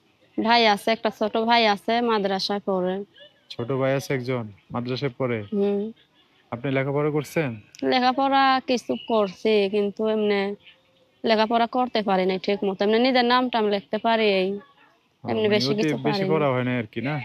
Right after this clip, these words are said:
Speaker 1: টাকা
Speaker 2: আচ্ছা।
Speaker 1: পয়সার অভাবে করতে পারি নাই।
Speaker 2: কোন জায়গায় বাড়ি?
Speaker 1: এসে থাকি মুক্তারপুর।
Speaker 2: মুন্সিগঞ্জ?
Speaker 1: মুন্সি-, মুন্সিগঞ্জ, মুক্তারপুর।
Speaker 2: বাড়ি ওখানে?
Speaker 1: ওইখানে বাড়ি না, বাড়ি আছে
Speaker 2: কোন
Speaker 1: ইসে।
Speaker 2: জায়গায়?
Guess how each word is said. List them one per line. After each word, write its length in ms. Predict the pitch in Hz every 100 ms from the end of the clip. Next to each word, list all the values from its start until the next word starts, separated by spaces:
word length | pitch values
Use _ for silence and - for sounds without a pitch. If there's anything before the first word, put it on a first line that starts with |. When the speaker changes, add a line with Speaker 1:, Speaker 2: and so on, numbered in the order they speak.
| - - _ _ _ - - _ -
Speaker 1:
টাকা 220 | 254 240 240
Speaker 2:
আচ্ছা। 0 |
Speaker 1:
পয়সার 360 | 208 202 220 214
অভাবে 240 | 208 214
করতে 340 | 214 226 214 208
পারি 260 | 196 185 185
নাই। 180 | 185 196 202 _ - _
Speaker 2:
কোন 120 | 147 147
জায়গায় 280 | 147 131 120
বাড়ি? 180 | 123 156 156 _ _ _ _ _ _ _ _ - _
Speaker 1:
এসে 240 | 226 208 208
থাকি 240 | 214 202
মুক্তারপুর। 600 | 208 226 - 208 185 180 185 _ - _ _ -
Speaker 2:
মুন্সিগঞ্জ? 480 | 117 117 135 139 143 131 104 - -
Speaker 1:
মুন্সি-, 280 | 226 214 -
মুন্সিগঞ্জ, 500 | 233 220 226 220 226
মুক্তারপুর। 640 | 220 214 - 208 185 196 202 - -
Speaker 2:
বাড়ি 200 | 117 131 143
ওখানে? 320 | 147 165 165 131 - _ _ _ _ -
Speaker 1:
ওইখানে 340 | 240 247 269
বাড়ি 260 | 247 233 208
না, 100 | 202
বাড়ি 260 | 202 214 208
আছে 320 | 196 190 - 247 277 - _ -
Speaker 2:
কোন 80 |
Speaker 1:
ইসে। 120 | 190 131
Speaker 2:
জায়গায়? 340 | 127 113 107